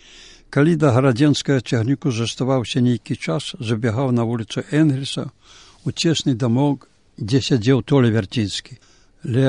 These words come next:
яго заўжды можна было збавіць часу ў кампаніі Макаля, Гамолкі ці яшчэ каго з менскіх літаратараў. Там было шумна і часта весела.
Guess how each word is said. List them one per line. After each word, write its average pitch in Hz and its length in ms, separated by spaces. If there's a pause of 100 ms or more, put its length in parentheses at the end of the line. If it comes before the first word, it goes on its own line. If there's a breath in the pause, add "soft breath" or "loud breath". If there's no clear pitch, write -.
яго 147 160
заўжды 123 400
можна 135 320
было 127 240
збавіць 123 480
часу 117 400
ў 131 160
кампаніі 120 720
Макаля, 113 560
Гамолкі 117 640
ці 117 160
яшчэ 123 240
каго 123 240
з 104 160
менскіх 110 480
літаратараў. 101 640 (720 loud breath)
Там 143 240
было 127 160
шумна 143 400
і 131 160
часта 123 400
весела. 101 480